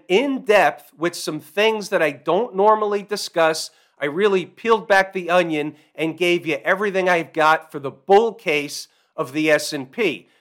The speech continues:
Now, if they turn around and they start closing below certain stuff,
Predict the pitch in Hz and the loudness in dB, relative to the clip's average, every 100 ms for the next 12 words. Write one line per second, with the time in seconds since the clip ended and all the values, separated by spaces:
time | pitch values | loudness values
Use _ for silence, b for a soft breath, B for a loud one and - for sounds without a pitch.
0 | _ 135 143 147 127 127 180 156 127 143 | _ 0 2 0 -8 -6 -2 -2 0 2
1 | 208 240 151 135 - 151 135 175 170 160 | 2 0 -4 -6 -2 -4 0 0 0 0
2 | 147 147 156 156 - 160 151 147 - 196 | -6 -2 0 0 0 -2 -2 -4 2 2
3 | 247 | 2